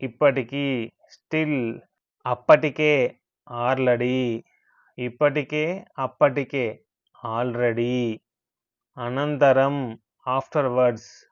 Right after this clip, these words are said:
ఆ తర్వాత లేదా అనంతరం అని అర్థం. Afterwards. కొన్నిసార్లు, sometimes, కొన్నిసార్లు, sometimes.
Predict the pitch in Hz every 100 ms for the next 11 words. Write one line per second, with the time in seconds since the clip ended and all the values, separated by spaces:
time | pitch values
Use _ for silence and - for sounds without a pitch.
0 | _ 123 123 131 127 127 139 139 131 135
1 | 156 185 143 135 165 127 127 131 123 123
2 | 131 147 _ _ 123 131 110 104 120 110
3 | _ _ _ _ _ - 127 - 147 131
4 | 123 123 113 - - - _ _ _ _
5 | _ _ _ _ - 127 139 151 147 127
6 | 120 123 127 107 - _ _ _ - -
7 | 131 131 123 135 123 113 110 - - _
8 | _ _ _ _ _ 127 131 156 147 135
9 | 123 117 120 127 117 - _ _ _ _
10 | _ _ - 135 127 135 135 123 110 107